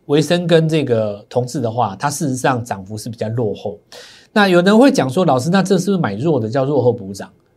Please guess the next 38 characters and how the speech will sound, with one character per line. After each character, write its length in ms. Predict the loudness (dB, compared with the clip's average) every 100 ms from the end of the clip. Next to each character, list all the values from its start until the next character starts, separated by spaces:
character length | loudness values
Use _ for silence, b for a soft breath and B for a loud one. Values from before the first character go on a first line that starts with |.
| _
不 100 | -6
尽 260 | -2 -2 -2
然 140 | -8 -16 _
哦。 140 | -14 -2
为 160 | 0
什 100 | 0
么 80 | -6
呢？ 160 | -12 -14 b b b
因 140 | 0
为 260 | 2 2 -2 -16 _
你 200 | 2 4
在 160 | 4
一 120 | 4 4
个 100 | 2
正 460 | 0 2 2 2
常 200 | -2 -2
的 120 | -2
N 180 | -2 -4
字 160 | -4 -4
突 160 | -4
破 160 | -2 -2
的 20 |
情 140 | -4 -4
况 160 | -4
之 80 | -4
下， 140 | -4
你 120 | -2 -2
本 240 | -2 -2
身 140 | -2
已 40 | -2
经 120 | -4
进 160 | -6 -6
入 80 |
多 240 | -4 -2 0
方 220 | 0 -2
格 180 | -4 -6
局 240 | -8 -16
了 100 | -20